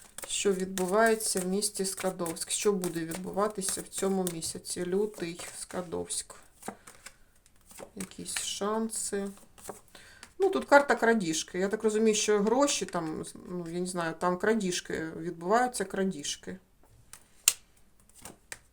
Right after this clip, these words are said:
Люди в розпачі. Немає вже віри. Тобто від, е, по цим картам немає віри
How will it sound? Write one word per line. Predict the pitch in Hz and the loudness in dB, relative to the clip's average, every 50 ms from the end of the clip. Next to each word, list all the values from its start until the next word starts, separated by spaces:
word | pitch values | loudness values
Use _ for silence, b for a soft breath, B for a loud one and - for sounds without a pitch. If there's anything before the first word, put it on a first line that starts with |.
| _ _ - - - - - - - - - _ _ - - - | _ _ -12 -12 -12 -16 -20 -20 -20 -20 -20 _ _ -18 -10 -4
Люди | 180 180 214 254 247 214 214 208 | 0 2 2 4 6 8 8 8
в | 170 | 8
розпачі. | 165 165 160 160 - - - 180 160 - - - - 185 190 - _ _ _ _ _ - - _ - - - - - B B B B B B B B B - | 6 4 2 2 2 0 -4 -4 -2 -2 -2 -2 -4 -8 -10 -12 _ _ _ _ _ -20 -20 _ -20 -16 -14 -14 -14 B B B B B B B B B -8
Немає | - 170 175 175 185 214 233 233 226 208 | -6 -4 0 4 6 6 8 8 8 6
вже | 185 185 - 180 190 196 196 | 4 4 4 4 4 4 4
віри. | 180 160 156 165 165 170 170 170 170 175 180 - - - | 2 0 0 0 0 0 -2 -4 -6 -8 -12 -16 -16 -10
Тобто | - 170 160 160 - - 160 | -8 -8 -8 -8 -6 -6 -2
від, | 175 190 190 190 - | -2 -2 -2 -2 -4
е, | - - - 160 160 156 156 156 156 156 156 156 | -6 -6 -4 -4 -4 -4 -4 -4 -6 -6 -8 -8
по | - | -8
цим | - - - 180 | -6 -4 -4 -2
картам | 180 - 170 160 - - 160 160 160 | -2 -2 -2 -2 -4 -6 -8 -6 -6
немає | 165 175 180 196 196 190 175 165 160 | -2 0 2 4 4 4 4 2 0
віри | 160 185 208 240 262 262 262 254 247 | 0 0 0 2 2 2 0 0 -4